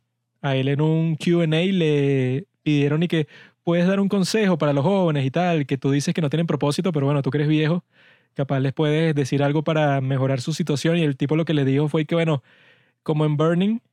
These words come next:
que él está viviendo todo eso, bueno, por las acciones de, de sus padres, él está un poco determinado, bueno, a vivir esa vida mierdera. Entonces yo no le podría dar un consejo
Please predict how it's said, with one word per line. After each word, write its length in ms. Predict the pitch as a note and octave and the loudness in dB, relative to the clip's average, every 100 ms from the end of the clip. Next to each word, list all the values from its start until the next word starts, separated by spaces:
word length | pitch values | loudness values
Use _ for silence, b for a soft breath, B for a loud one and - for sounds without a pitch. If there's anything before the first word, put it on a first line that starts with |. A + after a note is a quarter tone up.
| _ _ | _ _
que 440 | D3+ D3 C#3 C#3+ - | 0 2 2 -2 -2
él 160 | D3 | -2
está 220 | C#3 - D#3+ | -2 -2 0
viviendo 380 | E3+ F3 F3+ | 2 2 0
todo 260 | E3+ E3 D#3+ | 0 0 2
eso, 220 | D#3+ F#3+ | 0 0
bueno, 200 | F3 E3+ | 0 0
por 140 | D3+ C#3 | -2 0
las 220 | C#3 - | 0 -2
acciones 480 | C#3+ D#3 D3+ F#3+ G3+ | -4 -2 0 0 -2
de, 200 | E3+ E3+ | -2 -2
de 100 | D#3 | 0
sus 140 | D3+ | -2
padres, 380 | - F3 G3+ G3 | -2 0 0 0
él 80 | D3 | 0
está 160 | D3 | 0
un 100 | D#3 | -2
poco 560 | E3 C#3+ F3 F3 E3+ D3 | -2 -2 0 2 2 0
determinado, 680 | C#3+ C#3+ C#3 C3+ C#3 D#3+ F#3 | 0 -2 -2 0 0 0 0
bueno, 260 | D3+ D3+ | 0 0
a 180 | C3+ B2+ - B B B | 0 -4 -8 B B B
vivir 280 | D3 C#3 C#3 | 0 2 2
esa 200 | C#3 D#3 | 0 0
vida 720 | D#3 D#3+ E3 E3 D#3+ D3 C3+ | 2 2 2 2 2 2 0
mierdera. 520 | C3 C3+ C3 D#3 G3 - _ _ b b b - | 0 0 0 0 -2 -6 _ _ b b b -6
Entonces 340 | C#3 C3+ D#3 | -2 0 0
yo 140 | D3 | 2
no 100 | D#3 | 2
le 140 | E3 E3+ | 0 0
podría 360 | D#3 D3 D3 | 0 2 2
dar 140 | D3 D#3 | 2 0
un 80 | E3+ | 0
consejo 560 | F3 D#3+ F3 D#3 F#3+ | -2 0 0 0 -2